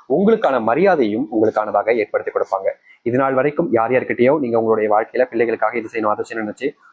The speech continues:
குழம்பிருப்பீங்க. ஆனா, இனி உங்களுடைய பிள்ளைகள் எல்லோரும் சேர்ந்து உங்களுக்கான விஷயங்களை எல்லாத்தையுமே செஞ்சு கொடுப்பாங்க. இனி எந்த ஒரு இடத்துலையுமே நீங்க கவலைப்படவோ இல்ல அசிங்கப்பட்டுருவீங்கன்ற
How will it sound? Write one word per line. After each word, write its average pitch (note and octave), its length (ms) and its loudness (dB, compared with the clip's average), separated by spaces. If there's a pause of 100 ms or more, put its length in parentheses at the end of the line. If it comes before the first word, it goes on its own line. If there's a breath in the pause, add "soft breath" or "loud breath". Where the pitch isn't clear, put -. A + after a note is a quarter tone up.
குழம்பிருப்பீங்க. A2 480 -2 (100)
ஆனா, A2+ 180 -4
இனி A2 400 -4
உங்களுடைய D#3+ 460 2
பிள்ளைகள் C#3 380 0
எல்லோரும் C3 400 2
சேர்ந்து G#2 460 -2 (240 loud breath)
உங்களுக்கான D3 460 2
விஷயங்களை G#2+ 480 -2
எல்லாத்தையுமே A2+ 360 0 (100)
செஞ்சு G2 120 -8
கொடுப்பாங்க. G2+ 340 -4 (440 loud breath)
இனி C3 320 0
எந்த E3+ 320 4
ஒரு D3 180 4
இடத்துலையுமே A#2+ 420 0
நீங்க A2 360 0 (140)
கவலைப்படவோ A2+ 540 0 (300)
இல்ல C3 340 2
அசிங்கப்பட்டுருவீங்கன்ற A#2+ 1080 0